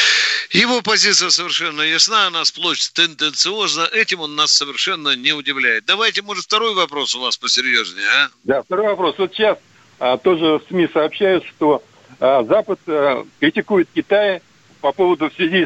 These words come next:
Speaker 2: с выходом фильма "Муран", что там, а, в провинции мусульманской есть, а, концентрационные лагеря для мусульман, над ними издеваются. Вот как вы считаете, России дороже, а, добрые отношения с, э,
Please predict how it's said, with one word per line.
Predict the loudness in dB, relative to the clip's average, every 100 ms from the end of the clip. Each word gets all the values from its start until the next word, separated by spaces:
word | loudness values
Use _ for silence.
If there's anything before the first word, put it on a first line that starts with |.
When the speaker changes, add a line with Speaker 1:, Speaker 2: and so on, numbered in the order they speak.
| 0
Speaker 2:
с |
выходом | -2 -2 -2 -4 -2
фильма | 0 2
"Муран", | 2 2 2 -2 -10 _ _ _
что | -8
там, | -2 0 2
а, | 2 0 -4 -6 -2 0 0
в | -2 -2 0 0 0 0
провинции | 0 2 0 0 0
мусульманской | 0 2 0 2 -2 -2 -4
есть, | -2 -2 -2 -2 -2 -2 -2 0
а, | 2
концентрационные | 2 2 2 2 2 0 2
лагеря | 0 0 -2 -2 0 0
для | -2 -6
мусульман, | -6 -6 -2 -2 -2 -2
над | -4 -2
ними | -2 -2
издеваются. | -2 0 2 2 0 -2 -4 -4 -10 _
Вот | -4 0
как | 0
вы | 0
считаете, | -8 0 2 2 2
России | 2 0 -2 -8 -4 -2
дороже, | 0 2 0 0 -6 -6 _ _ -2
а, | 0 2
добрые | 2 2 0
отношения | 0 -2 -2 0 0 0
с, | -2 _
э, | 0 2